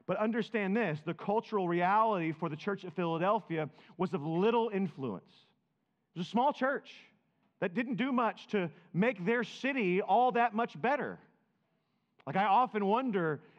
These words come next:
if the church, just, if the Grove Church shut down, would Richmond, Texas ever notice?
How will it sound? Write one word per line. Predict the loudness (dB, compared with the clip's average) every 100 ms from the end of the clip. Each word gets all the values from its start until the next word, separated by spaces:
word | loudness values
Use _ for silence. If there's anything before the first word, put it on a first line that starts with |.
| -2
if | -2 -2
the | -6
church, | -2 -2 -2 -8 -20 _ _ _
just, | -6 -6 -4
if | -6 -4
the | -2
Grove | 0 2 2
Church | 0 -2 -2 -8
shut | -20 -6 -2 -2 0
down, | 0 2 2 0 -4 -12 -6
would | 0 2 0 -6
Richmond, | -6 0 0 0 -2 -2
Texas | -2 -4 -4 -6 -6 -4
ever | -4 -2
notice? | -4 -4 -8